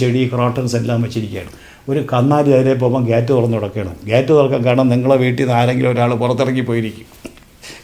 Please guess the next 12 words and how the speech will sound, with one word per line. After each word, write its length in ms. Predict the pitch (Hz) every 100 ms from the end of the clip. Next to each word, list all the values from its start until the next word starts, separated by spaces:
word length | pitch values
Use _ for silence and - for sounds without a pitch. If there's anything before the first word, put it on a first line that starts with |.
| 127
ഗേറ്റ് 280 | 117 127 127
അടച്ചിരിക്കില്ല. 580 | 120 120 120 113 107 101 - - - - - - -
ആ 140 | 104 131 135 131
സമയത്തായിരിക്കും 800 | 120 131 123 120 120 120 120 120 - - _ -
ഈ 100 | 120 131 123
കന്നാലി 340 | 117 123 131 117
വന്ന് 140 | 113
നോക്കുമ്പോൾ 320 | 104 107 131 135
ഇവിടെ 140 | 127 120
നല്ല 220 | 127 127 127
പച്ചപ്പ്, 420 | 120 143 127 - - - - - - - -
നല്ല 160 | 117